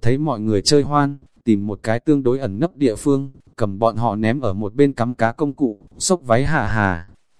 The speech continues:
Tuy rằng đã tiến vào mùa thu, chính là nước sông cũng không lớn lánh, mặt ngoài kia thượng tầng thủy bị ngày mãnh liệt chiếu phơi hạ,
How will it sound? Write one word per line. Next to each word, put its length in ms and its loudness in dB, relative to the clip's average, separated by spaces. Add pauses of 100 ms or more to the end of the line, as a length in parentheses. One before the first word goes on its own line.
Tuy 140 8
rằng 240 0
đã 140 0
tiến 260 0
vào 200 0
mùa 240 -2
thu, 340 -2 (220)
chính 240 -4
là 120 2
nước 200 4
sông 220 0
cũng 200 -8
không 220 -2
lớn 240 2
lánh, 280 2 (240)
mặt 200 0
ngoài 260 0
kia 200 4
thượng 220 -2
tầng 220 -2
thủy 200 0
bị 160 0
ngày 220 0
mãnh 240 -2
liệt 200 6
chiếu 200 2
phơi 240 0
hạ, 300 0